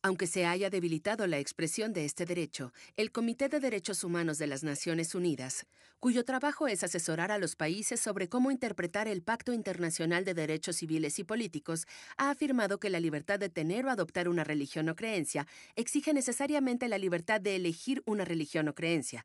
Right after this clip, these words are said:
incluyendo el derecho de cambiarla por otra, o de adoptar puntos de vista ateos, así como el derecho de conservar su religión o creencia.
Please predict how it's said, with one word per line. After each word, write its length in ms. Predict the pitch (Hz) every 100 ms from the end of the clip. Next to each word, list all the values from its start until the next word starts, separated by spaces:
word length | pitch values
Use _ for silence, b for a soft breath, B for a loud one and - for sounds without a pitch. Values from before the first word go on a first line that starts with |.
| -
incluyendo 640 | 240 185 196 175 190 190 262
el 140 | 220
derecho 340 | 175 165 165 190
de 140 | 170
cambiarla 580 | 170 160 165 202 196 151
por 200 | 180 202
otra, 360 | 175 151 120 - _ _ -
o 80 |
de 100 | 254
adoptar 440 | 262 269 - 311 320
puntos 340 | 294 277 277
de 100 | 196
vista 360 | 180 180 226 202
ateos, 520 | - 240 131 - - _ _ _ _ _ _ _ _ _ _
así 240 | 170 190
como 200 | 180 208
el 100 | 175
derecho 360 | 160 160 190 269
de 140 | 233
conservar 520 | 185 175 170 165 196 233
su 140 | 254
religión 500 | 208 170 156 202 208
o 60 | 202
creencia. 580 | 175 151 123 - 123